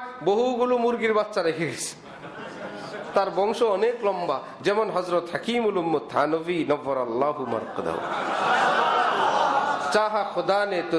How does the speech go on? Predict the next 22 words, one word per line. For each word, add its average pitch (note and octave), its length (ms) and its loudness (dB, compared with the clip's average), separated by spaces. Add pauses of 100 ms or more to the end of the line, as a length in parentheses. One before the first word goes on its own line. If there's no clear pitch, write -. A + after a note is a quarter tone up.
(140)
তেরি A3 300 4
মাহফিল F3 520 0
কা G#3+ 100 4
হর F#3 140 0 (140)
চিরাগ F3+ 340 4 (380)
জ্বলতা A#3 420 4
রহেগা F#3+ 460 2 (160)
ইউঁ C#4 200 4
হি A#3+ 120 2 (320)
বুঝায়া C4 520 2
না B3 80 4
যায়েগা। F#3 460 2 (320)
আল্লাহ D#3+ 220 4 (120)
চাইলে C4+ 340 4
হে G#3 60 2 (100)
হাকিমুল D4+ 420 2
উম্মত D4+ 280 4 (320)
আপনার A3+ 360 -2
হাতে A#3+ 180 0 (120)
প্রজ্বলিত C4 540 0 (420)
আল্লাহ G#3 260 2 (160)
দ্বীন A#3 260 0